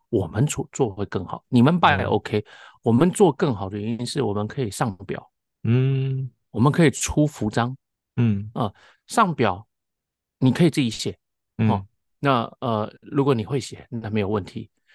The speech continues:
Speaker 1: 可是出符章你绝对不会。
Speaker 2: 嗯，哦，OK。
Speaker 1: 哦，就差在这个地方。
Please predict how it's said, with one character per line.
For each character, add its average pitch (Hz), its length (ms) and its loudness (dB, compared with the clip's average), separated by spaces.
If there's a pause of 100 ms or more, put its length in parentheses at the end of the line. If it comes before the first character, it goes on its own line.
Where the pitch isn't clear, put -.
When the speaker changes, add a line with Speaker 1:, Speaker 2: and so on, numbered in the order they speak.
(180)
Speaker 1:
可 - 100 2
是 196 160 2 (120)
出 - 280 2
符 147 240 2
章 151 260 0 (140)
你 120 280 2
绝 110 220 2 (120)
对 165 120 2
不 110 180 -6
会。 98 200 -16 (440)
Speaker 2:
嗯， 117 540 0
哦， 98 260 -4
OK。 92 400 -8
Speaker 1:
哦， 98 160 -10 (160)
就 - 100 0
差 - 240 -2
在 123 100 2
这 104 160 -4
个 98 60 -6
地 95 140 -10
方。 95 220 -14